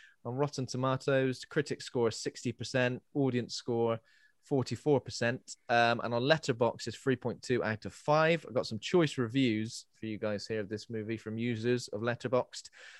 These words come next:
Spooky Fruit says, "Tiny little bald ass monsters running amok and biting people's ankles.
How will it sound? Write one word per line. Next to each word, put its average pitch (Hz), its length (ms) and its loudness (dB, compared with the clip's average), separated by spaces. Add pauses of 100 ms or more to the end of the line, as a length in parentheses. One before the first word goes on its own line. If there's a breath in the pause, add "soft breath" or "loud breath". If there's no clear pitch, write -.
(160 loud breath)
Spooky - 440 2
Fruit 139 560 2 (100)
says, 123 600 6 (400 soft breath)
"Tiny 214 360 8
little 214 220 10
bald 180 320 12
ass 170 220 8
monsters 151 500 0
running 156 220 4
amok 151 320 4
and 117 120 -2
biting 139 280 4
people's 143 300 0
ankles. 151 460 2